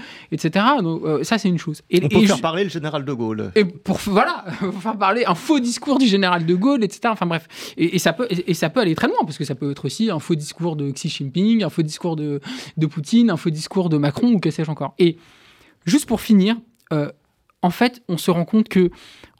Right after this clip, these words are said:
Speaker 1: on ne, euh, l'I A, ça reste, euh, en tout cas tel que on, on le voit aujourd'hui, et tel que moi, euh, j'ai le sentiment que, que, que ça fonctionne, ça reste des biais. Il y a beaucoup de biais humains derrière, c'est toujours des biais.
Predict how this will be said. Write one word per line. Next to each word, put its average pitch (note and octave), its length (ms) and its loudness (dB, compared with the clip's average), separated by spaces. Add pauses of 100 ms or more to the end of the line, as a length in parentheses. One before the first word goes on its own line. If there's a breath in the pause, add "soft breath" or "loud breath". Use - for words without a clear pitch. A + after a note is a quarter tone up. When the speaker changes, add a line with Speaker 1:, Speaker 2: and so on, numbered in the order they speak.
(100)
Speaker 1:
on F#3 120 6
ne, F3 220 4
euh, E3+ 180 2
l'I G#3+ 340 6
A, A3 180 0
ça F#3+ 140 -6
reste, F#3 420 -4 (220)
euh, D3+ 400 -4
en D#3+ 100 0
tout - 80 -6
cas G3 160 2
tel F#3 280 0
que F3+ 120 -6
on, D3+ 280 -2
on D3 120 0
le D3 100 2
voit D#3 280 2
aujourd'hui, D#3+ 520 2
et D3 60 0
tel D3+ 180 -2
que D#3 100 -6
moi, D#3+ 360 2
euh, D3 220 -4 (260 loud breath)
j'ai D#3 140 2
le D#3 80 2
sentiment D#3+ 420 0
que, C#3 180 -6
que, C#3 360 -8
que - 100 -10
ça D3 160 -4
fonctionne, B3+ 400 2 (180 loud breath)
ça - 200 0
reste F#3 220 0
des D#3+ 100 0
biais. E3 380 0
Il E3 60 -8
y D#3+ 40 -2
a D3+ 40 0
beaucoup G3+ 220 4
de E3+ 60 2
biais D#3+ 220 2
humains D#3+ 260 0
derrière, C3+ 300 -8
c'est D3 120 -4
toujours F3 180 -2
des D3+ 100 2
biais. D3 200 0